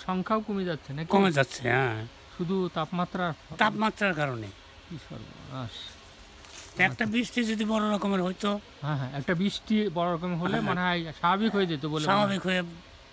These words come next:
Speaker 2: মনে হয় আর কি।
Speaker 1: ও, আচ্ছা, আচ্ছা। তাহলে আমি দেখছি লিচু গাছ, অন্য অন্য গাছও মানে একই। কাঁঠাল গাছের কি অবস্থা?
Speaker 2: কাঁঠাল গাছের কাঁঠাল ছোট ছোট।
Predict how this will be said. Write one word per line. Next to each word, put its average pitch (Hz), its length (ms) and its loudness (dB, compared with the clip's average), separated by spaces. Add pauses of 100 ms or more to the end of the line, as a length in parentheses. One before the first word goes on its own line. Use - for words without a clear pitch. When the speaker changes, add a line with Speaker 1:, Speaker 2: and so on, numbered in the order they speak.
(120)
Speaker 2:
মনে 190 240 2
হয় 147 240 -4
আর - 60 -12
কি। - 180 -20 (280)
Speaker 1:
ও, 143 40 -8 (1400)
আচ্ছা, 127 260 -10
আচ্ছা। 135 360 -14
তাহলে 156 220 -4
আমি 170 160 -4
দেখছি 165 360 -4
লিচু 170 300 -4
গাছ, 185 240 0 (400)
অন্য 185 200 4
অন্য 233 200 4
গাছও 214 320 4
মানে 233 220 2
একই। 190 440 0
কাঁঠাল 208 300 2
গাছের 226 260 -2
কি 196 140 -4
অবস্থা? 165 400 -8 (200)
Speaker 2:
কাঁঠাল 233 320 2
গাছের 214 240 0
কাঁঠাল 196 280 4
ছোট 202 240 -4
ছোট। 156 180 -4